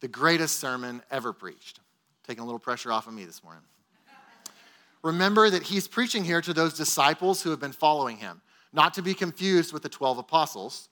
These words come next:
uh, that he called. So what is a disciple? It's simply a discipline follower, someone who follows the disciplines of Jesus' teachings. So he's had this group following him. That's who he's speaking to here. He begins by describing some of the character traits that define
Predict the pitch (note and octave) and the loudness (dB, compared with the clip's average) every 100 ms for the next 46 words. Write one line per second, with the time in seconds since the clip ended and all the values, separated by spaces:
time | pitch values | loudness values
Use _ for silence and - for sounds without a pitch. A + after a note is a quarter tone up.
0 | _ _ _ _ _ - A#2 A#2 A#2+ B2+ | _ _ _ _ _ 0 2 2 0 -10
1 | C#3 - D3+ F#2+ C#2 - _ - A#2+ A#2+ | -14 -2 0 0 -4 -16 _ -14 -6 0
2 | D3 D#3 D3+ C#3 - C3+ C#3 F3+ G#3 A3+ | 0 0 -2 -4 0 2 2 0 -2 -2
3 | _ _ _ B2 - C#3+ C3+ D3 D3 B2+ | _ _ _ -10 -8 -8 -8 -4 -4 -4
4 | A2+ C#3 - C3 - B2 B2 - - G#2+ | -8 -8 -8 -10 -10 -10 -12 -10 -6 -6
5 | F2+ D#2+ D#2+ _ _ _ _ _ _ - | -6 -14 -18 _ _ _ _ _ _ -2
6 | D#3+ D3+ C#3+ - D3 D3 D#3 D#3 D3 B2 | 0 -2 -8 0 2 4 2 -2 -6 -6
7 | A#2+ B2 - A#2+ A#2 - A2 A#2 G#2+ G#2 | -8 -8 -10 -12 -12 -16 -16 -14 -12 -14
8 | - G#2 - F2 _ - _ _ - A2+ | -14 -16 -18 -20 _ -20 _ _ -16 -8
9 | C3+ B2+ A#2 A#2 C#3 D3 - - C3+ A#2 | -6 -6 -10 -6 -4 -4 -4 0 2 2
10 | G#2 G#2 G#2 G#2+ G#2 A2+ G#2 - G#2 G#2 | -4 -10 -12 -10 -12 -14 -16 -18 -20 -18
11 | G2+ G2+ F#2 F2 _ _ _ _ _ F#3 | -20 -14 -14 -14 _ _ _ _ _ -4
12 | E3+ F3+ G3+ G#3+ F#3+ E3+ E3 - - F#3 | -2 2 2 2 6 6 6 -2 4 8
13 | F#3+ F#3 E3 D#3 F3+ F3+ E3 - F#3 G3+ | 8 6 -2 -2 -2 0 -2 2 2 2
14 | D3+ - C3+ C3 C#3 C#3+ C3+ - C#3 C3 | -2 -4 -2 -2 -4 -8 -10 -2 2 2
15 | C3 | -2